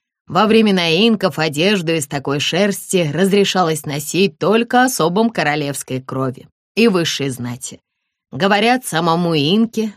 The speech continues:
верховному правителю народа, шили платья в основном из шерсти викуньи, но его выбрасывали после первой же носки". "Какое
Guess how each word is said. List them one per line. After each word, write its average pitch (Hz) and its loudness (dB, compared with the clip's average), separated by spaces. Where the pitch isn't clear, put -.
верховному 156 0
правителю 147 -2
народа, 160 2
шили 170 0
платья 147 0
в 151 -2
основном 143 -4
из 135 -4
шерсти 139 -4
викуньи, 131 -6
но 170 2
его 294 2
выбрасывали 135 -2
после 151 -4
первой 143 -2
же 135 -6
носки". - -10
"Какое 277 -2